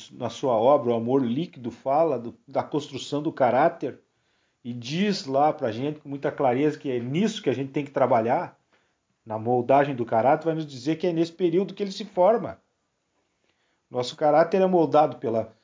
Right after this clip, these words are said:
família, pelos amigos, pela professora, pelo pai, pela mãe, pelo espírito do anjo da guarda,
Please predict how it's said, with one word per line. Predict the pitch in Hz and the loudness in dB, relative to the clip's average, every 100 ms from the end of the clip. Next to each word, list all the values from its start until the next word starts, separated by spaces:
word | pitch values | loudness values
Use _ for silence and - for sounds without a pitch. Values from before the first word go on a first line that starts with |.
| _ - | _ -10
família, | 165 165 143 147 135 123 120 - _ | -6 -4 -2 0 0 -2 -4 -10 _
pelos | 123 117 131 | -10 -4 0
amigos, | 120 117 139 123 123 - - _ | 2 2 0 0 -4 -10 -20 _
pela | - 139 | -6 -6
professora, | - 131 143 147 - 139 123 117 - _ - | -4 -6 -2 -2 0 0 2 0 -4 _ -8
pelo | 131 131 | -6 -6
pai, | - 127 123 120 - | 2 4 4 0 -6
pela | 143 143 | 0 2
mãe, | 139 123 131 127 131 _ - | 2 0 -4 -6 -16 _ -6
pelo | 160 151 | -2 0
espírito | 123 - - 151 143 123 - 120 113 113 _ _ _ _ _ _ _ _ _ _ _ _ _ _ _ _ | -2 -8 -14 -8 -8 -8 -10 -10 -10 -14 _ _ _ _ _ _ _ _ _ _ _ _ _ _ _ _
do | 117 127 123 - 139 | -10 -6 -6 -8 -6
anjo | 131 | -4
da | 156 131 | 2 2
guarda, | 113 131 135 131 123 | 6 6 6 4 -4